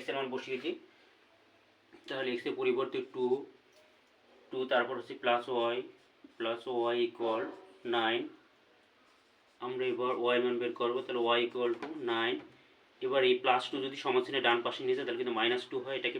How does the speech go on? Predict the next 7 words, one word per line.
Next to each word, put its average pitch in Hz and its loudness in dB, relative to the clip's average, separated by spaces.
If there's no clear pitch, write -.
পক্ষান্তর 127 0
করা 123 2
বলে। 120 0
পক্ষান্তর 123 -2
করে, 117 2
পক্ষান্তর 127 0
করে, 120 0